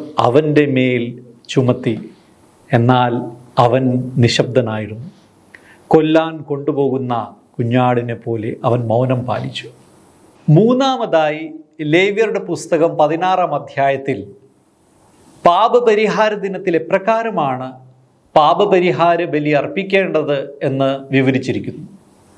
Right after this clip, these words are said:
അവിടെ മഹാപുരോഹിതനായ അഹ്റോൻ ഏറ്റവും ആദ്യം തൻ്റെ പാപപരിഹാരത്തിനും കുടുംബത്തിൻ്റെയും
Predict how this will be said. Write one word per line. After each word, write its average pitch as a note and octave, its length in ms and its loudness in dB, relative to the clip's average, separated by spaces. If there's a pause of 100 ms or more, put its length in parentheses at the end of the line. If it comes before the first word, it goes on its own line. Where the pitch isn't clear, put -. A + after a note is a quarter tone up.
(880)
അവിടെ A#3+ 280 4
മഹാപുരോഹിതനായ G#3+ 920 0 (180)
അഹ്റോൻ F3+ 460 -2
ഏറ്റവും F3+ 340 -4
ആദ്യം E3+ 320 -2 (520)
തൻ്റെ F#3 300 4 (120)
പാപപരിഹാരത്തിനും D3+ 1000 -2 (160)
കുടുംബത്തിൻ്റെയും E3+ 800 0